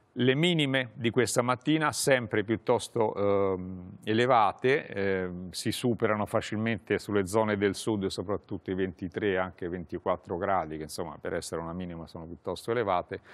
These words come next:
al nord e sulle zone del centro fra i diciotto e i venti, per avere un'idea. Stato dei mari, beh, la situazione di alta pressione, venti debolissimi, mari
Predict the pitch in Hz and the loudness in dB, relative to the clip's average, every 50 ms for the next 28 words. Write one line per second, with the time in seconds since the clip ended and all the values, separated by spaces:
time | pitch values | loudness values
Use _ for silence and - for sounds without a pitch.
0 | - - - - - - 117 113 110 113 117 117 120 120 117 107 104 92 92 95 | -20 -20 -20 -18 -2 0 2 2 2 2 0 2 2 4 4 4 2 0 0 -2
1 | 90 - - 98 95 92 90 104 104 104 104 101 113 117 - - - 95 85 85 | -2 -2 -2 -2 -2 0 0 0 0 0 0 0 0 -2 -2 -4 -6 -6 -6 -8
2 | - 101 - - - 104 98 95 95 - - 98 92 85 - - 95 87 82 82 | -8 -12 -8 -6 -4 -2 -2 -2 -4 -6 -6 -6 -8 -8 -4 -4 -2 -2 -2 -2
3 | 78 76 78 - - 80 78 90 92 92 90 95 92 87 82 - - - - - | -4 -6 -8 -10 -10 -8 -4 -2 -2 0 0 0 -2 -2 -4 -6 -10 -16 -18 -16
4 | - - - - - _ - 110 107 104 95 92 92 82 78 - - - - - | -16 -16 -16 -18 -8 _ -2 0 2 2 2 0 -2 -2 -4 -6 -6 0 4 4
5 | 151 143 123 - 135 135 139 143 143 147 143 127 107 98 92 90 - - 117 120 | 4 4 4 2 2 4 4 2 4 4 2 2 2 2 0 -4 -2 0 2 2
6 | 110 107 107 104 - - 110 - - 92 - - 131 117 113 104 110 110 110 107 | 2 2 0 0 0 -2 0 0 0 0 0 0 0 0 2 2 4 4 4 2
7 | - 110 107 110 107 104 - - 120 104 90 90 87 87 87 90 101 120 120 113 | 2 0 0 0 -2 -2 -2 0 0 0 -2 -2 -6 -10 -6 -2 0 0 0 0
8 | 98 - 107 95 92 101 98 98 110 107 107 104 104 - - - - 87 85 - | -2 -4 -4 -2 0 0 2 2 2 2 2 0 0 -2 -4 -8 -8 -10 -10 -10
9 | - 95 101 107 104 104 90 90 | -8 -4 0 0 0 0 0 -2